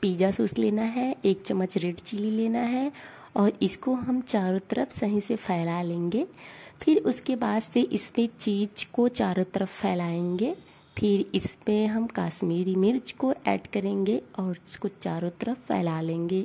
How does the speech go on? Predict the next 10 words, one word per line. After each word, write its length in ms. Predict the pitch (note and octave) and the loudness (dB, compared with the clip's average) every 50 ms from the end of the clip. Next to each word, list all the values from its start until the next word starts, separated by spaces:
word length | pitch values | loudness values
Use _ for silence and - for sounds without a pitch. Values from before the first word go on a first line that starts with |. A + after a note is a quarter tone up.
| - - | -4 -6
उसके 300 | - - - - F#3 E3+ | -10 -10 -6 -6 -4 -4
बाद 200 | D#3+ E3 E3 F3 | -2 -2 -2 -2
से 180 | E3+ - F3+ E3+ E3 | -2 -2 -2 -2 0
गाजर 420 | - G3+ G#3 A3+ A#3 A3 B3+ B3 | 0 0 0 2 2 2 0 0
को 160 | - - B3+ - - | 0 0 -2 0 0
ऐड 140 | G#3+ F#3+ - | -2 -2 -2
करेंगे 460 | - - F#3+ F#3 F#3+ F#3+ G3 G#3 D#4+ E4 - - - - - - - - | -4 -4 -2 0 0 0 0 0 -2 -4 -6 -12 -16 -16 -18 -12 -6 -4
और 120 | F#3+ G3 - | -4 -2 -2
इसके 340 | G3+ F3 - - - G3 F3+ - - - - - - - - - | -2 -4 -2 -2 -2 -4 -4 -6 -10 -20 -20 -20 -20 -18 -8 -2
चारों 300 | - F#3 E3 D#3+ D#3+ | -2 0 0 0 0